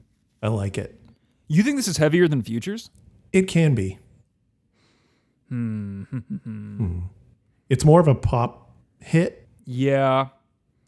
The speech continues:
Speaker 1: little bit, but
Speaker 2: I will say if,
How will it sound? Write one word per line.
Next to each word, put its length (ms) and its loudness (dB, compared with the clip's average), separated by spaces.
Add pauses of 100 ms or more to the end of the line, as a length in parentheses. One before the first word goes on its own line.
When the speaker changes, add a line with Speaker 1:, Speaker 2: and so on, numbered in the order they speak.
(120)
Speaker 1:
little 180 4
bit, 340 0 (600)
but 380 0 (200)
Speaker 2:
I 120 2
will 100 4
say 160 4
if, 320 2